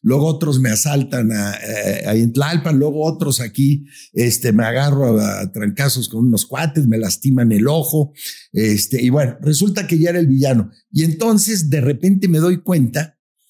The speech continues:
que, que estaba en todas las noticias de Google, no, Alfredo Adame, no sé qué, Alfredo Adame, quién sabe qué, Alfredo Adame esto, Alfredo lo,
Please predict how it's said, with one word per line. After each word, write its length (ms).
que, 680
que 260
estaba 580
en 220
todas 240
las 100
noticias 520
de 80
Google, 360
no, 200
Alfredo 360
Adame, 520
no 180
sé 160
qué, 140
Alfredo 340
Adame, 300
quién 180
sabe 160
qué, 120
Alfredo 420
Adame 260
esto, 180
Alfredo 360
lo, 180